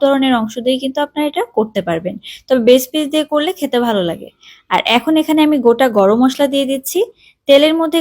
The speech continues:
গরম মশলাগুলোকে কিছুক্ষণের জন্য একটু ভেজে নিয়ে দিয়ে দিলাম পেঁয়াজ কুচি। পেঁয়াজটাকে কিন্তু একটু মোটা করে কেটে নিয়েছি।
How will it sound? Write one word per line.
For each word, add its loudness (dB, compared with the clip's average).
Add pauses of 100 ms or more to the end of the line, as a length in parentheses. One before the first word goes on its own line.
(100)
গরম 4
মশলাগুলোকে -2
কিছুক্ষণের -4
জন্য -2
একটু -4 (120)
ভেজে 2 (120)
নিয়ে -4 (220)
দিয়ে 4
দিলাম 0
পেঁয়াজ -2
কুচি। -8 (360)
পেঁয়াজটাকে 0
কিন্তু -2
একটু -4
মোটা 2
করে 2
কেটে -2
নিয়েছি। -4